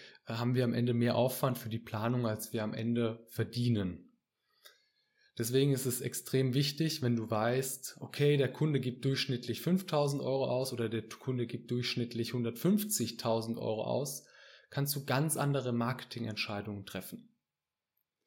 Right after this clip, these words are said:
Was auch interessant ist, ist, wenn du den Customer Lifetime Value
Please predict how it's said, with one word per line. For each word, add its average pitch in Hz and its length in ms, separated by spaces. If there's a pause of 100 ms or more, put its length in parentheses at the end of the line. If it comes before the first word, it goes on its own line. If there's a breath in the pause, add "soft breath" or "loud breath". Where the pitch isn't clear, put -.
(1120)
Was 139 220
auch 185 260
interessant 113 600
ist, - 480 (120)
ist, - 580 (360)
wenn 117 340
du 117 460 (260)
den 113 260
Customer 143 440
Lifetime 127 760
Value 127 680